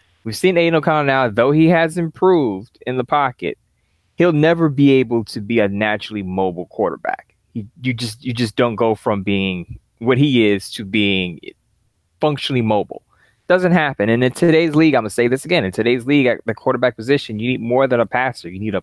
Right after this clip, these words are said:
playmaker. And what I mean by that is you need someone who's gonna be, to be able to evade pressure when the offensive line breaks down, extend plays, make off-platform throws,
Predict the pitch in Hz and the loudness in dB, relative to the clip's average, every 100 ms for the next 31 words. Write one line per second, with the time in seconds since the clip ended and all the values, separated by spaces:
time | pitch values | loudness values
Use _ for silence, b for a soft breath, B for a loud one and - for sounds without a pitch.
0 | - - 156 156 131 123 135 - - - | -8 -2 0 0 0 0 0 -2 -8 -10
1 | _ b b b b 110 117 135 156 131 | _ b b b b 0 2 2 2 2
2 | 120 117 110 107 98 101 117 - 120 117 | 4 4 4 2 -2 -4 -4 -4 -4 -2
3 | 113 107 98 104 95 _ - - _ 113 | -2 -4 -2 -4 -4 _ -10 -10 _ -2
4 | 107 107 104 90 87 120 - 151 131 - | 0 -4 -2 -2 0 -2 0 -2 -2 -2
5 | 117 107 107 - 151 143 135 123 101 107 | -2 -2 0 -2 -4 -2 0 0 0 -4
6 | - 101 90 95 - B B B - - | -2 -2 0 -2 -8 B B B -10 -6
7 | - 127 147 143 117 110 107 104 117 - | -2 -2 0 0 2 2 0 0 -2 0
8 | 110 123 _ 143 104 - 139 139 120 110 | -2 -2 _ -4 -4 -4 -4 -2 0 2
9 | 101 101 - | 2 -2 -8